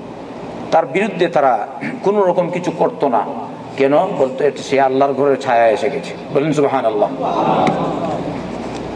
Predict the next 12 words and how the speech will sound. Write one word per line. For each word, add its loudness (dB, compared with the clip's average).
এই 4
হলো 4
আল 2
বালাদুল 2
আমিন। -4
আল্লাহ 4
বলেছেন, 2
"আওয়ালাম 6
ইয়ারাউ 4
আন্না 4
জাআলনা 2
হারামান 4